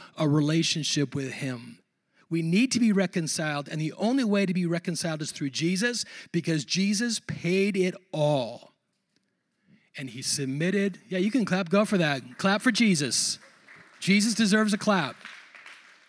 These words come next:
Jesus deserves a clap. He deserves our very lives, right? That's what we're talking about. But the clap is acceptable. <laughs> Jesus sees that clap. But he paid it all.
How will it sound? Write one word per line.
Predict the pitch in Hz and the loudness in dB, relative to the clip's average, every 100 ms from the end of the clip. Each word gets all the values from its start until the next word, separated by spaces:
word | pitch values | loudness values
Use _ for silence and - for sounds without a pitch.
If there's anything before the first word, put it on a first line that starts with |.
| - - - - 123 | -20 -20 -20 -20 -6
Jesus | 160 131 117 | -2 -2 -4
deserves | 135 123 139 131 120 | -4 -2 -2 -2 -4
a | |
clap. | - 135 127 160 | -10 -10 -6 -4
He | |
deserves | 156 147 175 170 175 | -2 2 2 4 2
our | |
very | 143 185 180 | 6 6 8
lives, | 165 185 202 151 117 156 | 6 6 6 2 0 2
right? | 175 214 220 - - - - | 4 4 0 -8 -20 -10 -2
That's | 175 | 4
what | 214 | 6
we're | 202 | 6
talking | 220 233 220 185 | 4 4 4 2
about. | 170 156 127 113 117 - _ _ _ _ _ _ _ _ - | 2 0 -2 -8 -16 -20 _ _ _ _ _ _ _ _ -6
But | 185 | -4
the | 196 | 0
clap | 226 240 | 2 4
is | 226 214 | 4 2
acceptable. | - 220 - 160 113 - - - - | 4 2 2 0 -2 -8 -16 -12 -12
<laughs> | - - - | -14 -18 -2
Jesus | - 214 214 214 | 4 6 6 2
sees | - 240 220 | 2 2 4
that | 190 160 | 4 2
clap. | - 160 131 107 - _ _ _ _ _ _ 571 523 539 _ _ _ _ _ _ _ _ _ _ _ _ _ _ _ | 0 0 -2 -6 -18 _ _ _ _ _ _ _ -20 _ _ _ _ _ _ _ _ _ _ _ _ _ _ _ _
But | 170 | -4
he | 170 | 2
paid | - 190 208 | 4 4 4
it | 208 | 0
all. | 160 170 175 156 - | 0 2 2 0 -4